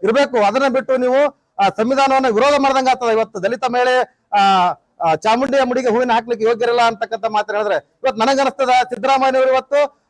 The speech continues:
ಭಾನು ಮುಸ್ತಾಕ್ ಒಬ್ಬ ಮುಸ್ಲಿಂ ಹೆಣ್ಮಗಳಿಗೆ ಅವಕಾಶವನ್ನು ಕೊಟ್ಟಿದ್ದಾರೆ. ಬರುವ ಮುಂದಿನ ದಿನಮಾನಗಳಲ್ಲಿ ದಲಿತ ಹೆಣ್ಮಗಳಿಗೂ ಕೂಡ,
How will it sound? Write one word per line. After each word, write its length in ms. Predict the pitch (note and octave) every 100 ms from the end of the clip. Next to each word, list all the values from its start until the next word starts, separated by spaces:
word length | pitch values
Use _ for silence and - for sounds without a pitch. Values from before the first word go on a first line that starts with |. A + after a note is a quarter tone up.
| F3
ಭಾನು 220 | F3 A#3+ C#4+
ಮುಸ್ತಾಕ್ 340 | C4+ C4+ A#3+
ಒಬ್ಬ 160 | B3 A#3
ಮುಸ್ಲಿಂ 320 | G#3+ G#3+ C#4+
ಹೆಣ್ಮಗಳಿಗೆ 400 | C4 C4 C4 C4+
ಅವಕಾಶವನ್ನು 540 | C4+ G3+ A3 C4+ C#4 A#3+
ಕೊಟ್ಟಿದ್ದಾರೆ. 540 | B3 B3+ A#3+ E3 _ _
ಬರುವ 180 | F#3+ C#4 D4
ಮುಂದಿನ 320 | A#3+ B3 C#4
ದಿನಮಾನಗಳಲ್ಲಿ 540 | C4+ C4 C4+ C4+ B3+ F#3+
ದಲಿತ 240 | B3 C#4
ಹೆಣ್ಮಗಳಿಗೂ 400 | C4+ C4+ C#4 C4+
ಕೂಡ, 200 | - C#4